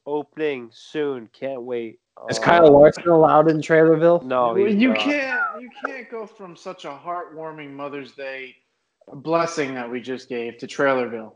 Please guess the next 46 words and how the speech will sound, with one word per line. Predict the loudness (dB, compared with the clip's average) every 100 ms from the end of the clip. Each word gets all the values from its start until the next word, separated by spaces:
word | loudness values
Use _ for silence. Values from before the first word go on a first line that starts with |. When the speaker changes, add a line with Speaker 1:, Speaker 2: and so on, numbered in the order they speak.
| _
Speaker 3:
You | -6
Speaker 1:
I | -4
Speaker 3:
can't | -4 -6
Speaker 1:
have |
Speaker 3:
do | -8
Speaker 1:
to | -8
Speaker 3:
that. | -12
Speaker 1:
say | -2 0 0
this | -2 -2
Speaker 3:
You | -4 -2
Speaker 1:
all | 0 4 4 2
the |
Speaker 3:
can't. | -2
Speaker 1:
time. | -8 -6 -2 0 -2 -4 -10 _ -20 -20 -16
Speaker 3:
You | -10 -8
should | -4 -4
have | -4
said | -6 -8
it | -4
Speaker 1:
nascar | 0 2 2
Speaker 3:
before. | 0 -4
Now | -4 -4
we | -6
gotta | -8
Speaker 1:
people | -10 -10 -2
Speaker 3:
cut. |
Speaker 1:
love | -2 -2 -4 -4 -4 -4 -4
it. | -6 -8 _ _ _
It's | -18 -16
so | -14 -8 -6 -4
heartfelt. | 4 4 4 0 -4 -4 -8 _ _ _ _ _ _
Speaker 3:
Let's, | -16 -16 _
let's | -18 -14
do | -12 -12
a |
poll. | -10 -6 -6 -8 -14 _ _ _ _
Who | -14
pays | -12 -10 -10 -10
attention | -16 -16 -16 -18
to | -14
nascar | -10 -10 -6 -4 -4 -6 -14 _ -20 _
that | -12
listens | -12 -14 -12
to | -10
the | -2
podcast? | 0 0 0 -2 -4